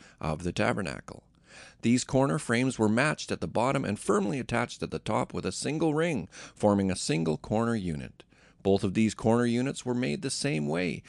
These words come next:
so there were eight frames at the rear of the tabernacle set in sixteen silver bases,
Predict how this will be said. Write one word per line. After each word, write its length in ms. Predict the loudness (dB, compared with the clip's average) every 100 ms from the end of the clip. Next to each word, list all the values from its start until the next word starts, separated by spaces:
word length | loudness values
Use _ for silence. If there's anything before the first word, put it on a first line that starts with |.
| -18 -6
so 180 | 0
there 140 | 4 4
were 160 | 2 0
eight 220 | -2 -2
frames 480 | -4 -2 -2 -2 -4
at 80 | -4
the 80 | -2
rear 280 | -2 0 -2
of 100 | -4
the 80 |
tabernacle 640 | -4 0 0 -2 -6 -8 -10
set 220 | -6 -6
in 120 | -6
sixteen 560 | -6 -6 -6 -4 -2 -2
silver 400 | 0 0 0 0
bases, 500 | 0 -2 -4 -6